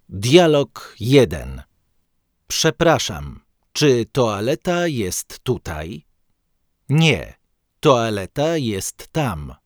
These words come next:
na lewo. Dialog dwa. Przepraszam.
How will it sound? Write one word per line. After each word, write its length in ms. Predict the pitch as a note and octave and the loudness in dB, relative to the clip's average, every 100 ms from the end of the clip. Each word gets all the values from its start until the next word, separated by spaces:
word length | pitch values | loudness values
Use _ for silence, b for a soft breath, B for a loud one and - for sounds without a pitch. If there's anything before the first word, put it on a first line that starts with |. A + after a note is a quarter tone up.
| _ | _
na 220 | C3 D#3 F3+ | -4 0 2
lewo. 600 | E3+ G#2 D#2 C2+ A#1+ _ _ _ _ _ _ _ _ _ _ _ _ | 2 0 -6 -12 -14 _ _ _ _ _ _ _ _ _ _ _ _
Dialog 680 | G#2+ G#2 F3 E3+ D#3 C3 B2 | -10 0 2 4 2 0 -4
dwa. 460 | G#2+ A2+ C#3 C#2 A#1 _ _ _ _ _ _ _ - | -4 0 0 0 -6 _ _ _ _ _ _ _ -8
Przepraszam. 920 | - - - E3+ A2+ - E2 A#1+ A#1 | -4 -2 2 2 2 -2 -6 -10 -16